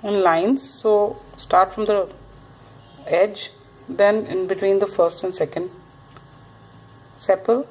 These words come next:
second and third, third and fourth, like this.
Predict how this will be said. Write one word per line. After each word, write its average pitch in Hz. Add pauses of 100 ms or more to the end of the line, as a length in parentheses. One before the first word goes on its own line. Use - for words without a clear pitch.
(1000)
second 185
and 180
third, 214 (1120)
third 170
and 170
fourth, 196 (3500)
like 180
this. -